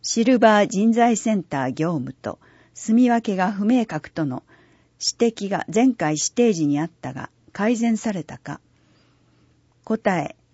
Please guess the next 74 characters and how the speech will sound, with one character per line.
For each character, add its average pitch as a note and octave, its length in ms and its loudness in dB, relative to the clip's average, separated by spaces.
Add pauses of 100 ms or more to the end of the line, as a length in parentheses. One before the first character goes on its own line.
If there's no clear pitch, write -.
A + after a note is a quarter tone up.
(160)
シ - 220 -4
ル C4 140 4
バ B3 160 8
ー B3+ 40 4
サ A#3+ 200 2
ロ G3 100 0
ン E3+ 80 -2
開 G3+ 240 -2
設 G3+ 280 -4
な F#3 140 -2
ど D#3+ 120 -4
で C#3 220 -6 (320)
利 G3+ 180 0
用 A3+ 180 4
が G3 140 -2
増 F#3+ 140 -6
え D#3+ 100 -4
た。 - 220 -20 (580)
住 A#3+ 300 4
み A#3 60 6
分 A#3 120 4
け G3 120 -2
で F3 120 0
は、 - 200 -4 (380)
会 A#3 220 4
員 B3 220 8
以 A#3 40 2
外 F3 220 2
の C#3+ 260 -6
一 G#3 140 -2 (120)
般 B3+ 220 4
高 A#3 240 2
齢 B3 180 2
者 A3 140 -2
向 G3+ 140 0
け F#3 160 -4
講 D#3+ 240 -4
座、 C#3+ 200 -8 (500)
子 A3 120 -2
ど A3 120 4
も G#3 120 4
の F#3+ 120 0
お F#3+ 60 2
さ A#3+ 160 2
ら A#3+ 120 6
い A#3 80 2
教 A3+ 180 2
室 D#3 200 -4
な D3+ 140 0
ど C3 200 -4
を C3+ 40 -8
行 D#3+ 140 -6
っ C#3+ 180 -6 (140)
た。 - 140 -18 (1400)
日 A3 300 2
清 C4+ 180 8
市 F3 160 -4
障 A#3+ 280 4
害 A3+ 180 4
者 - 160 -4
福 E3+ 220 -2
祉 - 160 0
セ B3 160 4
ン A3+ 80 2
タ F3+ 220 -6
ー F3 40 -6
の A#2+ 240 -8
指 - 160 -8
定 A#3+ 220 6
管 A3 240 2
理 G3 100 0
者 D3+ 160 -6
指 - 240 -6
定。 C3+ 280 -8